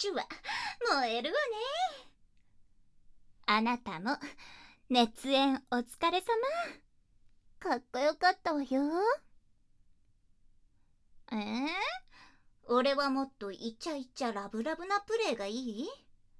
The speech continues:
異界の悪魔ともあろう存在が随分とめめしいじゃない？え？呼び出して早々ボコられた上に、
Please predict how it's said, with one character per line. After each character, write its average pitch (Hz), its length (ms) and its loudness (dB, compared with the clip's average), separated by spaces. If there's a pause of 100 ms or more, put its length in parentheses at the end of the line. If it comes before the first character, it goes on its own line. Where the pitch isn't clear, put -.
(840)
異 233 220 -2
界 277 280 0
の 262 260 0
悪 294 200 -2
魔 233 140 0
と 226 160 -6
も 196 180 -8
あ 220 80 2
ろ 269 140 0
う 254 40 0
存 226 360 -4
在 262 180 -6
が 262 280 -2 (520)
随 302 340 0
分 247 220 -2
と 196 140 -6
め 190 160 -8
め 214 120 -4
し - 140 -10
い 392 120 -4
じ - 60 -4
ゃ 320 60 -2
な 196 140 -4
い？ 185 260 -8 (3250)
え？ 247 60 -2
呼 262 160 0
び 285 140 -6
出 339 160 -2
し - 80 -20
て 233 120 -4
早 277 320 -2
々 359 300 -2
ボ 294 160 0
コ 330 140 -8
ら 349 120 0
れ 330 120 -4
た 208 140 -8
上 208 240 -6
に、 247 260 -8